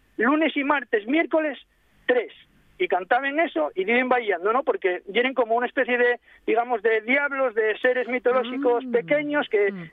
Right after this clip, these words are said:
Speaker 1: entraban, eh, al molín, por la pellera, por la cerradura y salían, eh, por el mismo sitio. Y entonces decían, "Lunes y martes, miércoles, tres". Y entonces él dijo, "Jueves, viernes y sábado, seis". Oye, y esto gustó ellos a los, a los diablos, porque, eh,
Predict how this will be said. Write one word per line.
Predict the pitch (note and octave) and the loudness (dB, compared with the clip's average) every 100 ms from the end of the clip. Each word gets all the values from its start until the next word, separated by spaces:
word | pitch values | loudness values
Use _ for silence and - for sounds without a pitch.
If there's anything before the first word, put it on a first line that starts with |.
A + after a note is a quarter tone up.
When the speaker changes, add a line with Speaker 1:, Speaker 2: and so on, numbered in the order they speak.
| - | -4
Speaker 1:
entraban, | G3 A#3+ B3 C4 C4 A3 | 0 0 0 -2 -6 0
eh, | A#3 A3+ A3+ A#3 A#3 - - | 2 4 4 2 0 -8 0
al | A3 | 2
molín, | A#3 B3 D4+ B3 | 2 0 -4 -2
por | G#3 | -2
la | F#3+ | -2
pellera, | F#3 A#3 C4+ C4+ | -2 0 0 -2
por | G3 | -4
la | F#3+ | -2
cerradura | G#3 G#3+ C4+ C4+ | 0 0 0 -2
y | |
salían, | G3 G#3+ A#3+ A#3+ - - - | 0 0 -2 -4 -20 -20 -4
eh, | F#3 | -2
por | F#3+ E3 | 0 0
el | F#3 | 2
mismo | A3 | 2
sitio. | E4+ F4+ - - - - - - | 0 -4 -8 -12 -14 -20 -18 -2
Y | G3 | 0
entonces | A#3+ C4 B3 | 0 0 0
decían, | A#3+ A3+ | 0 0
"Lunes | C#4 D#4 D4 | 0 -2 0
y | D4 | 2
martes, | D#4 D4+ C#4 | 0 0 -2
miércoles, | C4+ D4+ C#4 A#3+ | -2 0 0 0
tres". | C4+ A3 - _ _ _ - - - | 0 -2 -2 _ _ _ -20 -18 -4
Y | A3 | -2
entonces | A#3 C#4+ D4 D#4+ | 0 0 0 -2
él | B3+ | -2
dijo, | A#3 - G#3+ G3 - - _ _ _ - - | -2 0 0 0 -6 -18 _ _ _ -10 0
"Jueves, | D4+ C#4 A3 G#3+ | 2 2 -2 0
viernes | C#4+ A#3+ A3 A3+ | 0 0 -4 0
y | |
sábado, | - D#4 E4 D#4+ C#4+ _ - | 2 2 2 -2 -12 _ 0
seis". | B3+ F#3 - - _ - - | 0 0 -12 -20 _ -14 0
Oye, | C#4+ C4 | 2 2
y | A3+ | 0
esto | C#4 F4+ | 0 0
gustó | C4+ A3+ D4+ | 0 0 2
ellos | D#4 E4 B3+ C4 | 2 2 0 0
a | C#4 | 2
los, | C#4 B3+ | 0 0
a | B3 | 0
los | C4+ A#3 | 0 0
diablos, | F4 B3+ - - - - | 0 0 -6 -12 -18 -4
porque, | G3 G3+ F#3 | -2 0 0
eh, | F#3+ | -2